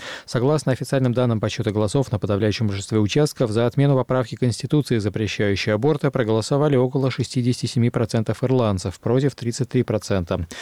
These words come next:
Явка превысила шестьдесят пять процентов. В Твиттере Варадкар, который поддерживал легализацию абортов, назвал итоги голосования великим актом демократии.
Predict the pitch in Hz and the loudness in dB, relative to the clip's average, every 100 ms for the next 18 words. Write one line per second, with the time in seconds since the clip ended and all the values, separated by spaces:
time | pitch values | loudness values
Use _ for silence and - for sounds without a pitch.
0 | - - 131 139 - 127 107 110 113 117 | -16 -6 -2 0 -2 -2 0 0 0 -2
1 | - 101 98 110 - 101 - 104 104 92 | 0 -2 0 -2 0 -2 -2 -4 0 0
2 | 90 - - - - - 151 143 131 110 | -2 -6 -14 -14 -12 0 0 2 2 2
3 | 107 - 127 117 117 107 98 123 117 110 | 0 0 -2 -2 0 0 0 -2 2 0
4 | 92 92 92 95 98 98 95 - 104 117 | 2 0 0 0 0 0 -2 -2 -2 0
5 | 151 151 - 104 104 98 90 98 90 98 | 0 -2 -2 0 2 0 0 -2 0 0
6 | 98 135 147 156 143 110 107 113 131 117 | 2 2 4 4 4 2 2 0 0 0
7 | 95 - 107 95 104 110 113 - 143 131 | -2 -2 -2 0 0 2 2 0 2 2
8 | - 110 | 2 0